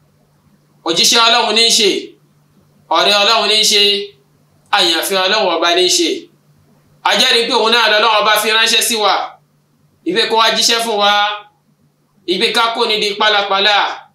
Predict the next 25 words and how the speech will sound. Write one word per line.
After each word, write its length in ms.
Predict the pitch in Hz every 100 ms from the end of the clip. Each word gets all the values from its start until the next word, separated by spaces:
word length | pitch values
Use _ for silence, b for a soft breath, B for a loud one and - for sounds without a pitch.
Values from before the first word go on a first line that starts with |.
| _ _ _ _ _
ká 220 | - - -
sì 120 | 202
lọ 120 | 175
síbi 260 | 170 196 185
iṣẹ́ 300 | 180 196 180
rere, 160 | 175 175 170 - - _ _ _ _ _ -
ká 120 | 208
mójútó. 480 | 226 226 233 - 220 185 175 - - _ _ _ _ _
Ẹni 180 | 196 202
tó 80 | 220
bá 140 | 220
ṣe 160 | 220 202 196
eléyìí, 300 | 220 214 - - _ _ _ _ _ _
yóò 180 | 202 233
padà 180 | 185 156
ṣoríire 440 | - 180 185 175 180
nílé 220 | 196 196
ayé, 260 | 185 202 185 147 - _ _ _ _ _ _ -
yóò 120 | 175
padà 200 | 185 160 143
ṣoríire 440 | 160 165 160 151
lálùkìyámà. 640 | 170 156 127 147 156 127 - - _ _ _ _ - _ -
Ọlọ́run 220 | 202 226
má 80 | 226
ṣe 120 | 233